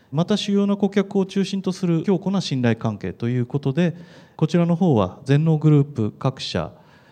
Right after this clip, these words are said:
飼料関係、それと精米関係ですね、えー、それと日清製粉、グループ本社および日清製粉、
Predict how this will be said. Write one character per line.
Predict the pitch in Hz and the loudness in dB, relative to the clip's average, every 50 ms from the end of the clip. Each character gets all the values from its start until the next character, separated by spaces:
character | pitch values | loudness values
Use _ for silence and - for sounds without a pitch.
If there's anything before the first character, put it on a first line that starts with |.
| _ _ - | _ _ -14
飼 | - - 147 | -6 -2 2
料 | 147 170 160 156 | 2 4 2 2
関 | 165 - 151 131 107 101 - | 2 0 0 0 0 -2 -6
係、 | - - 98 90 82 64 - | -8 -8 -6 -6 -6 -6 -6
そ | - - 123 | -6 -6 -6
れ | 127 123 | -6 -6
と | - - 226 214 180 139 - | -4 -2 0 0 0 -2 -4
精 | - - 107 101 | -4 -4 -2 -2
米 | 101 95 95 | -2 -4 -6
関 | 92 - 104 95 | -6 -8 -10 -10
係 | - - 82 78 | -10 -12 -14 -14
で | 78 | -14
す | - - | -12 -8
ね、 | 110 131 143 143 - - _ - - - _ _ _ _ | -6 -6 -6 -8 -10 -16 _ -20 -20 -20 _ _ _ _
え | 113 117 113 | -4 -2 -2
ー、 | 113 | -2
そ | - 175 | 0 -2
れ | 190 | -2
と | 185 269 247 - | 0 -2 -2 -2
日 | 117 120 123 - - | -2 -2 -2 -2 -2
清 | - 113 107 95 | 0 0 0 0
製 | - 131 113 98 87 | 0 0 0 0 0
粉、 | - - 85 78 73 - _ _ _ | -2 -8 -14 -16 -16 -20 _ _ _
グ | 143 127 123 | -6 -4 -2
ル | 113 110 | 0 -2
ー | 113 | -2
プ | - 110 | -2 -4
本 | 107 - 113 98 95 | -4 -4 -4 -6 -6
社 | - - 80 - - - _ _ | -8 -8 -10 -10 -12 -16 _ _
お | - - 120 127 131 | -10 -6 -4 -2 0
よ | 120 117 120 | 0 -2 -2
び | 196 208 190 156 | -2 -2 -2 -2
日 | 123 113 107 - - | -2 -4 -4 -4 -6
清 | 101 95 | -8 -6
製 | - 101 90 | -6 -6 -6
粉、 | 87 - - - | -6 -8 -14 -18